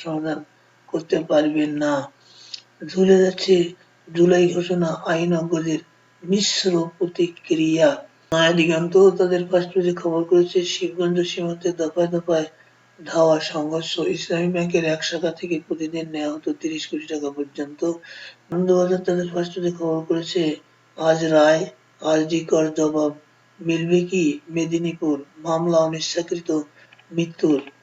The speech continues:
অবজারভার তাদের ফার্স্ট পেজে খবর করেছে, inflation biggest risk for B D in two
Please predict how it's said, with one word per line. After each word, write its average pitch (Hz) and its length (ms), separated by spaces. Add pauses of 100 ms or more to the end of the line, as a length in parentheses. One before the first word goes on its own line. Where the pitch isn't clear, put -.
(440)
অবজারভার 190 600
তাদের 185 260
ফার্স্ট 175 240
পেজে 185 260
খবর 175 200 (100)
করেছে, 180 340 (580)
inflation 180 1300 (800)
biggest 175 480 (160)
risk 180 240 (160)
for 165 160 (140)
B - 20 (220)
D - 20 (260)
in 160 100 (520)
two 190 120